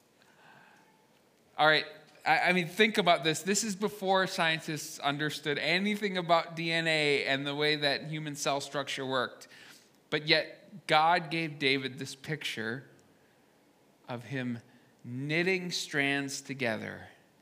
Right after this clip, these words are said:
in his mother's womb. Doesn't that kind of sound a lot like D N A? Maybe he had an understanding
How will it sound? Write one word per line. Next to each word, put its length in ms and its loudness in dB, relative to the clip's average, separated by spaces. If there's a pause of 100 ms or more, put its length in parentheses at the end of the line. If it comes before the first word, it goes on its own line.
(800)
in 180 -10
his 180 -10
mother's 420 -6
womb. 240 -10 (720)
Doesn't 180 -10
that 20 -20
kind 160 -8
of 80 -10
sound 280 -6
a 40 -10
lot 360 -8
like 400 -10 (480)
D 160 -6
N 100 -6
A? 320 -6 (3750)
Maybe 260 -2
he 140 -6
had 160 0
an 120 -4
understanding 1080 -8